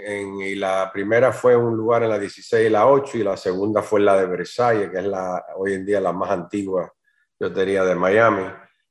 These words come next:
Las ventanitas se convirtieron rápidamente en un lugar, sobre todo las nuestras, que eran las primeras,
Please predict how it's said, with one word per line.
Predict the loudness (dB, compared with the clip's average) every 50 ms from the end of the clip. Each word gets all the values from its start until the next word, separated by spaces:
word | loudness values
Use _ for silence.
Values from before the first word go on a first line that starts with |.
| _
Las | -6 -2 0 0 0 2
ventanitas | 0 0 0 2 2 2 2 2 2 0 0
se | 0 0
convirtieron | 0 0 -2 0 0 -2 -2 -2 -6 -4 0 0 2 2 2 0 -4 -8 -12 -20 _ _ _ _ _
rápidamente | -4 -4 -4 -2 0 0 0 2 4 2 0 2 2 0
en | 0 0
un | -2 -4 -4 -4
lugar, | -2 0 2 2 2 2 -2 -2
sobre | -6 -6 -6 -6 -6
todo | -4 -2 0
las | 0 0 0 0
nuestras, | 0 -2 -2 -2 -4 -8 -6
que | -6
eran | -6 -6 -4 -4
las | -4 -6
primeras, | -6 -6 -6 -2 2 2 4 4 2 0 -2